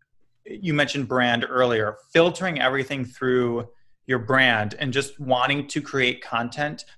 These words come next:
to express that. So if it's, "I'm just gonna do a vlog on Facebook once a week to help establish my brand," that's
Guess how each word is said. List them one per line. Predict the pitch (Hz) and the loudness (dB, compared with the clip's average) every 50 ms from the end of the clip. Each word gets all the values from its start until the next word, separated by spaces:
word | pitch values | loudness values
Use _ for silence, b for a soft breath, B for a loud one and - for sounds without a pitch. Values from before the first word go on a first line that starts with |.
| - - | -16 -10
to | - 131 123 | -6 -4 -4
express | 120 - - - - 113 104 101 - - | -4 -4 -8 -4 -2 -2 -2 -2 -4 -8
that. | - 101 95 - - - _ _ _ B B B B B | -8 -8 -8 -8 -12 -18 _ _ _ B B B B B
So | - - - - - 151 135 131 131 | -12 -12 -4 2 4 6 6 6 4
if | 127 - | 4 2
it's, | 143 135 139 - - - - - - | 0 0 0 -4 -12 -18 -20 -12 -4
"I'm | 170 160 156 160 | -2 0 0 0
just | 160 170 165 - | 0 -2 -2 -4
gonna | - 165 156 147 | -6 -6 -6 -2
do | 131 147 143 139 | 0 0 2 2
a | 123 | 0
vlog | 110 113 131 143 151 143 120 110 110 110 110 110 123 120 B B B B | 0 2 4 6 6 8 6 6 4 2 2 0 -4 -10 B B B B
on | - 135 120 117 117 117 123 131 131 - - - - | 0 2 2 2 2 0 -2 -6 -8 -14 -4 0 2
Facebook | 139 135 135 - - - - 113 101 104 107 - - - _ _ _ - | 2 2 2 -2 -4 -4 -4 -2 -2 -4 -6 -8 -14 -20 _ _ _ -2
once | 127 127 123 - - 123 | -2 -2 -2 -4 -6 -8
a | |
week | 107 110 110 101 101 101 - - - b b b b b - - - - | -6 -6 -4 -6 -6 -8 -10 -16 -20 b b b b b -18 -10 -6 -2
to | - 147 131 123 123 127 - - | 0 2 4 4 2 2 -2 -4
help | - - - 147 135 139 135 - - - - - | -8 2 4 6 6 6 4 -2 -10 -18 -8 -6
establish | 165 - - - 135 131 123 135 127 - | -6 -6 0 2 2 2 2 0 -2 0
my | - 120 120 | 0 0 0
brand," | 117 143 151 156 151 139 123 123 123 - - 151 127 | 2 2 2 4 4 4 4 2 0 -4 -6 -2 0
that's | 131 143 160 - - - - | 2 2 2 0 -6 -12 -14